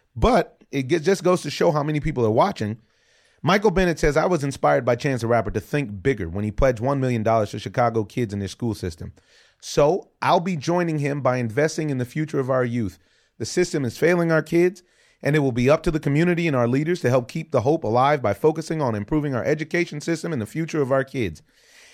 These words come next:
Any company that decides to invest in me, just know that you'll be investing in opportunities and providing inspiration for these families, many who feel unnoticed or go unmentioned. I have decided to donate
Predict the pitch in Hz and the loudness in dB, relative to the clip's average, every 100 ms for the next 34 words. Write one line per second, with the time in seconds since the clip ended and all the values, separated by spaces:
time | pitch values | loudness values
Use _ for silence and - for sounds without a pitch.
0 | _ _ - 262 285 247 233 214 190 165 | _ _ -2 2 2 4 4 4 4 2
1 | 143 - 175 175 - 143 139 131 185 196 | 0 2 2 2 0 0 2 2 2 2
2 | 185 151 123 120 - 107 160 190 170 160 | -2 0 0 -2 -6 0 0 2 0 0
3 | 135 170 147 143 117 156 175 139 123 - | 0 0 0 -2 0 -2 -2 -4 -4 -2
4 | 156 185 165 135 131 120 113 110 139 131 | -4 -4 -4 -4 -4 -4 -4 0 2 0
5 | 117 196 190 151 156 160 139 135 143 - | -2 -4 -2 0 0 -2 -6 -6 -6 -4
6 | 139 95 73 - _ _ _ _ _ - | -4 -4 -8 -16 _ _ _ _ _ -4
7 | 180 196 170 139 - 180 156 - 165 175 | 0 2 0 -2 -2 2 2 2 0 0
8 | 165 170 170 120 139 139 - 156 147 147 | 2 0 -2 0 0 0 -2 -2 0 -2
9 | 147 92 76 - _ _ _ _ - 175 | -2 -4 -8 -12 _ _ _ _ 0 2
10 | 190 147 127 123 180 196 190 165 135 110 | 2 0 -2 -2 0 2 2 0 -2 2
11 | 151 170 165 156 | 2 2 0 0